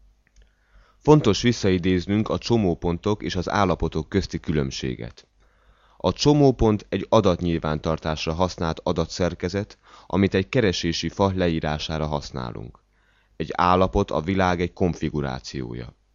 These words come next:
Így a csomópontok a mutatók által definiált, meghatározott úton találhatók, míg az állapotok nem. Továbbá könnyen előfordulhat, hogy két különböző csomópont egyazon állapotot tartalmaz,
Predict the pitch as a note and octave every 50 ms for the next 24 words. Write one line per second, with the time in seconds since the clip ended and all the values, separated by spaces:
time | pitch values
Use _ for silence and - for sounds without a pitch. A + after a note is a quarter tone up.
0 | _ _ _ _ _ _ _ _ - G#2+ F#2+ G#2+ G2+ - - D3+ D3 C#3 A#2 F#2+
1 | F2 - - F2 F2 E2+ - G2+ A2 - - - _ _ - F#2 G#2 B2 C#3+ C#3
2 | - G2 - - F#2 F2 - - - F#2+ G2 F2+ - F#2 E2+ D#2+ D#2 F#2+ F#2+ -
3 | - G2 F#2 F#2+ F#2+ F#2+ F#2+ G2 G2+ G2 - G#2+ A2+ B2 B2 - - - F2 -
4 | - E2 D#2 D#2+ D#2+ D#2 D#2 D#2+ - - - F2 F2 - E2+ D#2+ D2+ - E2 E2
5 | E2 D#2+ E2 F2+ F2+ E2+ - G#2 G#2 A2 - - - _ _ _ _ _ - -
6 | F2 E2 - E2 D#2+ E2+ E2+ F#2+ G2+ G#2 G2+ - F#2 F2+ - F2 E2+ E2 - -
7 | _ _ - E2+ E2 D#2+ C2+ B1+ B1 - - _ _ _ _ _ _ _ _ _
8 | _ _ _ _ _ - - G#2+ G2+ G#2+ G#2 F#2+ G#2 G#2 G2+ - C3+ B2+ A2+ G2
9 | F2+ E2+ E2 F#2+ F#2 F2 E2 - - F2+ F2 E2+ D2+ F#2 F2+ F2+ F#2+ G2 G2+ -
10 | - F#2+ F2 - - - A2 G#2 F#2 - - G2 F#2 F2+ F2 E2+ F2 D#2+ F2 D#2+
11 | - - - F#2+ F#2+ F#2+ F#2+ G2 - - G#2+ G#2+ G#2 - _ _ - - _ -
12 | G#2+ G#2 E2 E2 E2+ D#2 F2+ F2 E2+ E2+ E2+ D#2+ D2+ C#2+ - - D#2+ - E2+ -
13 | - F2 E2 D2 - - D#2 C#2 C2+ B1+ A#1+ B1+ - - -